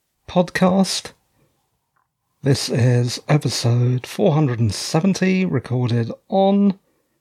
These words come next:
Saturday, the thirty-first of December, two thousand and twenty-two, at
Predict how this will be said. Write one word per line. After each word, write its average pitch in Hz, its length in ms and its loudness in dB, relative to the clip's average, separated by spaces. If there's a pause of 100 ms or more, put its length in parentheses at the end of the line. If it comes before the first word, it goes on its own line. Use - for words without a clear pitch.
(380)
Saturday, 180 580 0
the 160 140 -2
thirty-first 170 720 -2
of 110 80 -8
December, 120 480 -2
two - 220 0
thousand 117 420 0
and 110 160 -2
twenty-two, 110 640 -4 (100)
at 170 400 -2